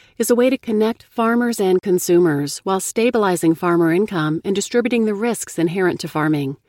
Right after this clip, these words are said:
In general, the idea is to split the prospective harvest of a given farm into a number of shares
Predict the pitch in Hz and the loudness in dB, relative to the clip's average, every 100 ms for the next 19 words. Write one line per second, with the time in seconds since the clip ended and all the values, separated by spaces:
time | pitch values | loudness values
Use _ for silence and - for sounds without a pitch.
0 | _ - - - 185 170 185 190 151 151 | _ -20 -18 0 2 2 2 2 2 0
1 | 185 185 226 269 240 196 - 165 - - | 0 0 0 2 2 0 -2 -4 -4 -4
2 | 214 - 220 170 - 208 214 226 214 208 | -4 -4 -6 -8 -6 -6 -4 -6 -4 -2
3 | 214 180 147 175 160 151 170 190 190 214 | 0 -2 -2 -4 -4 0 0 0 -2 -4
4 | 220 190 160 170 180 165 170 175 175 165 | 0 2 2 2 0 2 2 2 0 -2
5 | 156 - - 233 233 156 135 147 | -4 -10 -6 -2 -2 -2 -4 -8